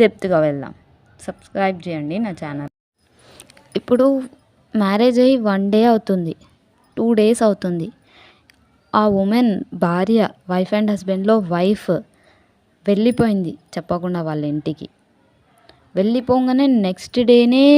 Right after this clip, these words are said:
ఈ గ్రౌండ్ కింద పిటిషన్ వేసుకోవడానికి లేదు, దానికి టైమ్ లిమిట్ ఉంటది. వన్ ఇయర్ తర్వాతనే మనం వేసుకోవాలి డైవోర్స్కి. ఓకేనా? ఈ గ్రౌండ్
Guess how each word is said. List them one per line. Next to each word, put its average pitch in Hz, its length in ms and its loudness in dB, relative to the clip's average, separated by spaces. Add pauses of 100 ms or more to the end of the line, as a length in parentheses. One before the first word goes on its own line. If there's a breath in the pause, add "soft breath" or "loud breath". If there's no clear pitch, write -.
(600)
ఈ - 20 2 (120)
గ్రౌండ్ 214 460 0
కింద 240 200 0 (200)
పిటిషన్ 226 500 -2
వేసుకోవడానికి 202 640 0 (100)
లేదు, 160 300 -2 (480 soft breath)
దానికి 180 280 -2 (120)
టైమ్ 180 220 0 (120)
లిమిట్ 185 340 -2
ఉంటది. 147 260 -4 (560)
వన్ 190 180 0 (160)
ఇయర్ 233 220 0 (100)
తర్వాతనే 214 480 -2 (420)
మనం 185 220 -6 (840 soft breath)
వేసుకోవాలి 160 600 -4 (100)
డైవోర్స్కి. 151 540 -6 (300)
ఓకేనా? 165 340 -8 (220)
ఈ 190 80 -4 (100)
గ్రౌండ్ 175 300 -2